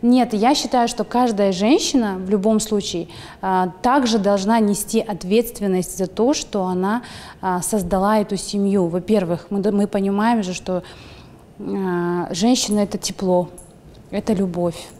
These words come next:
да. А, если сохранять вот эту вот искреннюю теплоту и любовь,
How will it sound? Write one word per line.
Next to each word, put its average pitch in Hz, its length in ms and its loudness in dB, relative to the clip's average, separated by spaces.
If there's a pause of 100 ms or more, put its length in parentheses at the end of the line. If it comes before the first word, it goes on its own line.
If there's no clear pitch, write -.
(120)
да. 214 220 0 (440)
А, 190 220 -2
если 220 640 2 (880)
сохранять 233 580 2
вот 190 160 -4
эту 196 180 -2
вот 190 120 -4 (100)
искреннюю 185 720 0 (320)
теплоту 202 520 0
и - 20 0
любовь, 180 340 0